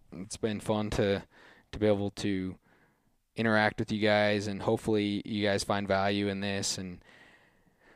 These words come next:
this is a little dif-, different, um, style of episode than what I'm usually putting out there. I've done, uh,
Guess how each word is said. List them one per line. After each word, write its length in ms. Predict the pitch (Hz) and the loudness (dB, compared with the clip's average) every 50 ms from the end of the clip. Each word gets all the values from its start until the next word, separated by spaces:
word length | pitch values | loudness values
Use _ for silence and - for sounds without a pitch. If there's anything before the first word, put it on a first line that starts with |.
| _ _ - | _ _ 8
this 180 | 143 143 - | 8 8 10
is 60 | 151 151 | 12 12
a 60 | 147 | 12
little 200 | 143 139 135 131 | 12 12 10 10
dif-, 300 | 127 131 127 - - - - 131 | 8 8 6 6 0 -8 2 6
different, 580 | 127 131 131 - 131 127 123 - - - 131 - _ _ _ _ _ _ - | 8 8 8 8 4 2 2 0 -4 -6 -6 -6 _ _ _ _ _ _ -6
um, 260 | 113 107 101 101 101 | -4 -4 -4 -4 -4
style 520 | - - - - 113 113 117 117 113 113 | -4 -4 0 2 4 6 6 6 6 6
of 100 | 110 104 - | 4 2 0
episode 760 | - 120 - 113 - - 135 120 117 117 117 120 123 123 - - - - - _ | -2 -2 -2 -2 0 2 4 6 6 6 6 4 2 0 -4 -10 -20 -20 -20 _
than 500 | - 117 113 113 113 110 107 107 110 110 | -4 -2 0 0 0 -2 -2 -2 -4 -4
what 420 | 107 107 113 110 107 - - - - - _ _ _ - - | 0 2 2 2 2 0 -2 -6 -12 -12 _ _ _ -12 -8
I'm 520 | 101 107 107 104 101 101 98 98 - - - - _ _ _ _ _ _ _ _ _ _ _ _ _ _ _ | -6 -4 -4 -4 -6 -6 -8 -10 -14 -18 -20 -20 _ _ _ _ _ _ _ _ _ _ _ _ _ _ _
usually 680 | - - 107 113 117 120 120 123 120 120 117 117 113 110 | -10 -4 0 2 4 4 4 4 4 4 4 4 4 2
putting 320 | - - 123 113 110 107 | 2 2 2 2 2 0
out 240 | 107 107 110 113 - | -2 -2 -2 -2 -2
there. 380 | - 113 110 110 110 110 110 - _ - | -2 0 0 0 -2 -4 -8 -12 _ -10
I've 140 | 104 101 101 | -8 -4 -2
done, 400 | 110 107 107 104 104 101 98 - _ _ _ _ _ _ _ _ 311 _ _ _ _ - | -2 0 0 -2 -4 -6 -8 -12 _ _ _ _ _ _ _ _ _ _ _ _ _ -8
uh, 400 | 107 107 104 98 98 98 98 | -6 -4 -4 -2 -2 -4 -4